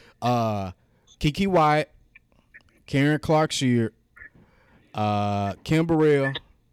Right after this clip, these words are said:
Ledisi, Jill Scott, Erykah Badu, Jennifer Hudson, uh, Anita Baker, uh, Diana Ross,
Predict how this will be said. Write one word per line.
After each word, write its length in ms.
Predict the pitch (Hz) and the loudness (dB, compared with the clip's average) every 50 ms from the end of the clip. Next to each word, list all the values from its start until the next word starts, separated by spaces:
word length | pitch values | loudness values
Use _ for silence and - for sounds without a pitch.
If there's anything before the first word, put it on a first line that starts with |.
| _ _ _ - _ _ _ _ _ _ _ - | _ _ _ -20 _ _ _ _ _ _ _ -4
Ledisi, 480 | 107 143 175 190 170 143 - 123 123 - _ _ _ _ _ _ _ _ _ _ - _ _ _ _ _ _ _ - | 0 2 2 2 2 0 -4 -6 -8 -12 _ _ _ _ _ _ _ _ _ _ -20 _ _ _ _ _ _ _ -12
Jill 280 | 98 104 127 156 175 175 | -4 0 2 2 2 2
Scott, 400 | - - 170 151 143 143 139 - _ _ _ _ _ - - _ _ _ _ _ _ - - - - - | 0 0 2 2 2 2 0 -2 _ _ _ _ _ -20 -20 _ _ _ _ _ _ -20 -20 -20 -14 -4
Erykah 320 | 107 113 135 139 - 156 | 0 2 2 2 2 0
Badu, 540 | 143 156 160 160 156 147 143 135 131 127 120 - _ _ _ _ _ - - - _ _ _ _ _ _ _ | 0 2 2 2 2 0 0 0 0 -2 -4 -10 _ _ _ _ _ -20 -20 -20 _ _ _ _ _ _ _
Jennifer 380 | 98 98 123 143 156 - 170 156 | -4 0 2 2 2 0 -2 -2
Hudson, 500 | 139 160 156 147 127 - - 135 135 131 _ _ _ _ _ _ _ _ _ _ _ _ _ _ _ _ - | 0 2 0 0 0 -2 -4 -6 -6 -8 _ _ _ _ _ _ _ _ _ _ _ _ _ _ _ _ -4
uh, 640 | - 113 113 110 107 107 104 104 101 98 98 98 90 - _ _ - _ _ - | -2 0 2 2 2 2 2 0 0 0 -2 -2 -4 -8 _ _ -20 _ _ -6
Anita 280 | 107 113 131 151 165 | -2 2 2 2 2
Baker, 440 | 156 143 151 147 143 - 139 135 131 - _ _ _ _ _ _ _ _ _ _ _ _ _ _ _ _ _ _ _ _ | 4 4 4 4 4 2 -2 -6 -6 -8 _ _ _ _ _ _ _ _ _ _ _ _ _ _ _ _ _ _ _ _
uh, 160 | - 110 107 101 | -2 -2 0 0
Diana 420 | 98 120 120 131 139 147 143 143 | 0 0 0 2 2 2 2 2
Ross, 540 | 139 135 127 127 123 120 120 - - - | 4 4 4 4 4 2 0 -4 -8 -10